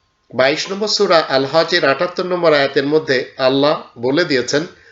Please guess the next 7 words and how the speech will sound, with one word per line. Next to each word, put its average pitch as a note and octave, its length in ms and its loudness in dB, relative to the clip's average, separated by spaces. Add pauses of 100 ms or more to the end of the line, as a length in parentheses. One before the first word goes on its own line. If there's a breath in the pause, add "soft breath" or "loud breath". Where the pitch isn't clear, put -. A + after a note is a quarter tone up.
(220 soft breath)
"হুয়া D#3+ 260 6
সাম্মাকুমুল C#3 800 -2
মুসলিমিন", B2 720 -2 (560)
সেই D#3 260 2
সত্তা F3+ 380 0
তোমাদের D3+ 400 0
নাম D3 300 0